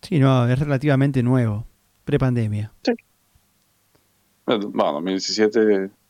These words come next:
Speaker 2: ya unos cinco años que salió.
Speaker 1: Wow.
Speaker 2: El primero.
Speaker 1: Es un juego que va ya entonces, digamos, casi por la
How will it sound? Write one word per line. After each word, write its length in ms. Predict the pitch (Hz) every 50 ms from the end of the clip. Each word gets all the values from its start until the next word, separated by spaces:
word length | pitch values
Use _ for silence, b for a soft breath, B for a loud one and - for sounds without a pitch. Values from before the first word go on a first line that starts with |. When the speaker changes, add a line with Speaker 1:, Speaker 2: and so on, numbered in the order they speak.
| _ _ _ _
Speaker 2:
ya 200 | - - 110 107
unos 840 | 104 101 98 98 92 - - - - - - - - - - - -
cinco 380 | - 113 113 104 - - - -
años 500 | 80 - - - - - - - - - - - _ _ - - - -
que 80 | 107
salió. 260 | - - 101 107 107 - _ _ _ _ _
Speaker 1:
Wow. 320 | 147 147 143 117 107 110 104
Speaker 2:
El 40 | 135
primero. 280 | - - - 104 - - _ _ -
Speaker 1:
Es 100 | - -
un 80 | 170
juego 260 | 156 - 196 185 170
que 120 | - - 139
va 140 | 139 143 143
ya 180 | 135 - 143
entonces, 360 | 139 131 - 151 143 - 135
digamos, 440 | 117 120 117 117 127 135 135 131 -
casi 340 | - - 131 120 - - 131
por 180 | - - 123 110
la 440 | 113 110 107 104 101 104 110 113